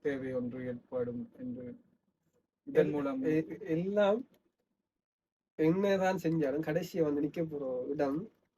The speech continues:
Speaker 2: ஏதோ ஒரு அரசியல் தேவை. அது அரசியல், அரசியலுக்கான முன்னேற்றம். இப்ப நான், அ, ஒரு, ஒரு அஞ்சு, ஆறு வருடங்கள் முதல்ல ஒரு அரசியல்வாதியோட பேசினேன்.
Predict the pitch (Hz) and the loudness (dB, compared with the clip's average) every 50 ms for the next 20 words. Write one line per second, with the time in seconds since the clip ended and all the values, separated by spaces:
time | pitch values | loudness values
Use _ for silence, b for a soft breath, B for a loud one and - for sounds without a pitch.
0 | _ - - 127 147 175 208 214 175 151 170 202 180 170 151 - - 127 120 - | _ -8 -2 0 2 2 2 4 2 2 2 2 2 0 0 -2 -6 -8 -10 -8
1 | - 131 120 120 117 - _ _ _ - 139 139 135 127 139 147 143 - - 131 | -6 -6 -6 -6 -8 -12 _ _ _ -10 -8 -6 -4 -2 -2 -2 -2 -4 -4 -8
2 | 127 120 120 - _ _ _ _ _ _ _ _ _ - 113 127 160 160 - 190 | -8 -8 -10 -12 _ _ _ _ _ _ _ _ _ -8 -4 -2 -2 -2 -2 -2
3 | 170 160 143 - - 143 127 135 165 185 190 185 170 139 127 127 123 135 135 135 | -2 -2 -2 -2 -4 -6 -4 -4 -4 -4 -4 -4 -4 -4 -4 -6 -6 -6 -4 -2
4 | 135 139 151 165 165 - _ - - _ _ _ _ _ _ _ - 147 143 151 | 0 0 0 0 -4 -6 _ -20 -20 _ _ _ _ _ _ _ -8 -4 -2 0
5 | 156 156 156 156 151 151 160 - _ _ _ _ _ _ _ _ _ _ _ _ | 0 0 0 0 -2 -4 -6 -10 _ _ _ _ _ _ _ _ _ _ _ _
6 | _ _ _ _ _ _ - - 147 139 135 135 135 131 131 135 135 131 131 135 | _ _ _ _ _ _ -10 -6 -4 -4 -2 -2 -2 -4 -4 -4 -6 -6 -6 -8
7 | - - - _ _ _ _ _ _ _ - 147 143 135 139 139 135 135 135 135 | -10 -12 -16 _ _ _ _ _ _ _ -10 -8 -4 -4 -2 -2 -2 -2 0 -2
8 | 135 135 135 135 135 147 - _ _ - 143 143 139 135 135 135 135 131 131 131 | -2 -2 -2 -4 -6 -8 -12 _ _ -6 -4 -4 -4 -4 -4 -4 -4 -4 -4 -6
9 | 131 131 135 139 151 160 151 143 135 135 135 135 - 139 135 131 131 131 131 131 | -6 -6 -6 -4 -4 -4 -2 -2 -4 -4 -4 -6 -6 -8 -8 -8 -8 -8 -8 -6
10 | - 147 143 135 - 151 - - | -4 -4 -4 -4 -6 -12 -16 -18